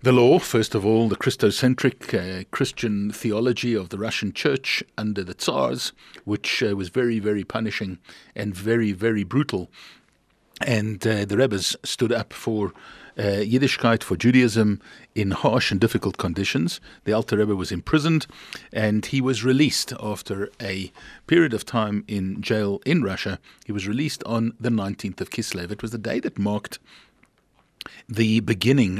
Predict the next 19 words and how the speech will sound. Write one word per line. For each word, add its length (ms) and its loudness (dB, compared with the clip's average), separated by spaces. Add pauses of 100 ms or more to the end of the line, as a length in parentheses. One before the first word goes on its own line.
really, 480 -2 (240)
of 180 -6
the 100 0
release 600 0 (340)
of 320 -2
Hasidism, 720 -2
of 100 -10
Hasidus, 640 -4 (300)
of 100 -6
the 80 -6
teachings 500 0
of 120 -10
Hasidus 460 -6
into 180 -10
the 100 -6
world, 360 0 (300)
because, 240 0
of 120 -6
course, 400 -2